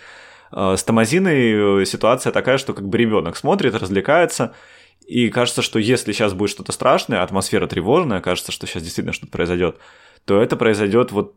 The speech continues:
на месте лица Тамазины. На месте лица Тамазины возникнет какой-то монстр.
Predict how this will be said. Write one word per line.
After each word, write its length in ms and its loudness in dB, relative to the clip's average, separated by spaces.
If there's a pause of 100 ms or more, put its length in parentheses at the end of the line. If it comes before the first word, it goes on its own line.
на 420 -2
месте 280 0
лица 240 0
Тамазины. 520 -2
На 100 -6
месте 260 -4
лица 200 -4
Тамазины 460 -2
возникнет 420 -4
какой-то 260 -6
монстр. 440 -4